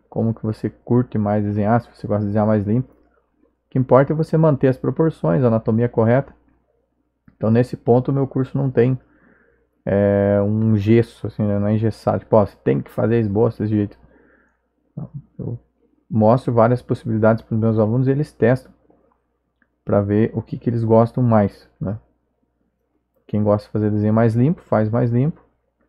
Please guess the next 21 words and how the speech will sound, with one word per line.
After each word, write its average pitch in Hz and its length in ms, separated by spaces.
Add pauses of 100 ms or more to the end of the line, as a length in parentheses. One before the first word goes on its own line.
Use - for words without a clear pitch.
(240)
O - 40
que - 100
importa 120 360
é - 20
você 131 180
aplicar 143 580 (160)
a - 120
base 113 360
correta 113 540
de 107 60
anatomia, 117 760 (260)
proporção, 117 760 (720)
né? 113 180 (680)
Aprender 107 380
a 113 40
pensar 113 440
em 123 40
três 107 300
D 107 100
é 113 140
crucial. 110 680